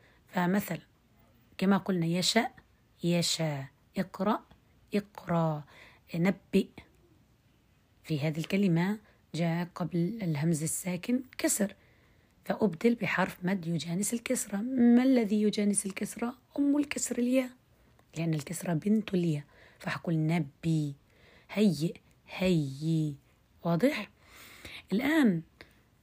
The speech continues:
لو كان مثلًا ما قبله مضموم،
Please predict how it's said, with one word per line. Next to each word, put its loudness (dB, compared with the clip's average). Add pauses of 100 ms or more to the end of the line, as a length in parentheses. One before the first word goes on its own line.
(360)
لو 4
كان 6 (720)
مثلًا 2
ما 4
قبله 0
مضموم، 2